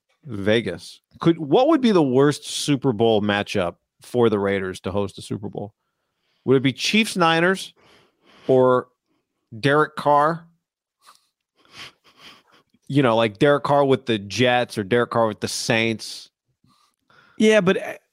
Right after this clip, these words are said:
Speaker 2: the one thing I would say is, like, well, Derek's got a big house there. He's only been there a couple years. You know, it's, it'd be a little different if they had been in Vegas his entire career.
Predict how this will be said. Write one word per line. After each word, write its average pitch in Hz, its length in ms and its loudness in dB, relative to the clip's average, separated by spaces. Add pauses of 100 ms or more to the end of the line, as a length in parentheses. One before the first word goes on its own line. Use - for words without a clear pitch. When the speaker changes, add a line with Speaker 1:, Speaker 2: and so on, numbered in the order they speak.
(140)
Speaker 2:
the 180 60 6
one 196 280 4
thing 165 160 4
I 147 80 2
would 131 140 0
say 120 240 2
is, 107 100 0
like, 107 180 -4 (1500)
well, 143 140 0
Derek's 135 320 0
got 123 140 0
a - 20 -4
big 110 200 -2
house 120 200 0
there. 131 120 0
He's 139 100 0
only 110 180 0
been 98 220 -4
there 95 100 -4
a 85 60 -10
couple 95 280 -6
years. 95 460 -10 (160)
You 110 100 -2
know, 107 60 0
it's, - 240 -8 (460)
it'd 120 140 -2
be 123 120 4
a 104 60 0
little 113 340 2
different 110 400 0
if 98 140 -6
they 107 140 0
had 98 160 -4
been 104 160 0
in 98 100 0
Vegas 98 260 -2
his 95 180 -6
entire 104 440 -4
career. 107 460 -6